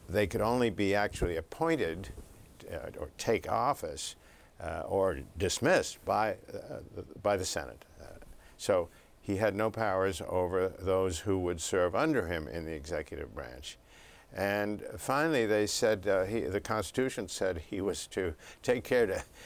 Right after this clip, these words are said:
execute the laws, but they gave him no law enforcement arm, and they didn't give him power to arrest or imprison anybody. So he had absolutely no powers. He was a figurehead,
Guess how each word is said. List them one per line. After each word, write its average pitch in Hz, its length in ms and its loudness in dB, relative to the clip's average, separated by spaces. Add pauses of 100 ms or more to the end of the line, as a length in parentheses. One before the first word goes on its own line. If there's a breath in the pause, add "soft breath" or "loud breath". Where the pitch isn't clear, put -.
(180 loud breath)
execute 151 640 4
the 110 140 2
laws, 98 680 2 (540 loud breath)
but 110 220 4
they 131 100 2
gave 135 220 4
him 131 320 0
no 127 180 4
law 127 220 4
enforcement 120 560 2
arm, 120 460 0 (640 soft breath)
and 123 120 4
they 135 80 6
didn't 147 220 4
give 151 140 4
him 147 240 0
power 143 260 2
to 139 100 6
arrest 127 480 4
or 131 60 4
imprison 135 420 4
anybody. 85 440 -2
So 113 360 2
he 139 240 0
had 147 280 2 (160)
absolutely 175 380 0
no 127 120 2
powers. 90 300 -2
He 123 80 0
was 123 100 4
a 110 60 2
figurehead, 82 500 0